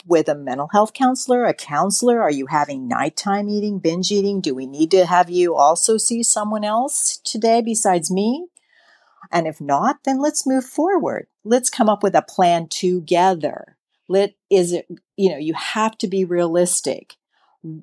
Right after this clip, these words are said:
What are you doing, or what do you wanna do today to make some changes from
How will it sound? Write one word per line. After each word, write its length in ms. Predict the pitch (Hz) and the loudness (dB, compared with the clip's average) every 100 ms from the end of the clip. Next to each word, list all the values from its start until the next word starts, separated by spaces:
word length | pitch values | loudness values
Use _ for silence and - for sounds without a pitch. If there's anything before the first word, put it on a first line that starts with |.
| _ - _ - | _ -20 _ -20
What 320 | 165 190 254 | 2 4 4
are 160 | 254 233 | 2 0
you 260 | 196 202 | 0 -2
doing, 840 | 175 165 208 214 196 139 113 - - | -2 0 2 4 2 -2 -8 -16 -6
or 100 | 170 | -6
what 200 | 156 208 | 0 0
do 60 | 220 | 2
you 120 | 202 | 0
wanna 540 | 160 151 202 233 233 | 0 2 4 6 4
do 220 | 190 180 160 | 4 0 0
today 880 | - 143 - 190 208 175 131 131 - | -4 -4 0 4 6 4 2 -4 -8
to 140 | 175 | -10
make 320 | 165 175 170 | -6 -6 -6
some 240 | - 156 151 | -8 -8 -6
changes 680 | - 208 214 208 175 131 - | -4 0 0 0 -2 -6 -6
from 500 | 160 151 139 139 | -2 0 0 -4